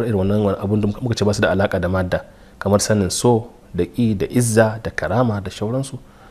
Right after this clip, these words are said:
Wa'annan su mafahim ake kiransu, ba su da hoto, amma shi hankali yakan san su. Dukansu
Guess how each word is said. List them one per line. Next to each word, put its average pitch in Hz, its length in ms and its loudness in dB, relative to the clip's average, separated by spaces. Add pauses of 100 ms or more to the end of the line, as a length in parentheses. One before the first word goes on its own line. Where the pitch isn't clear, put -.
(440)
Wa'annan 135 360 6 (260)
su - 180 -2
mafahim 101 400 2
ake 90 160 -4
kiransu, - 400 -8 (280)
ba 123 120 8
su - 100 -2
da 95 80 0
hoto, - 360 -10 (420)
amma 101 260 4
shi - 160 2
hankali 110 460 4
yakan 98 240 2
san 80 220 -8
su. - 140 -16 (920)
Dukansu 123 560 4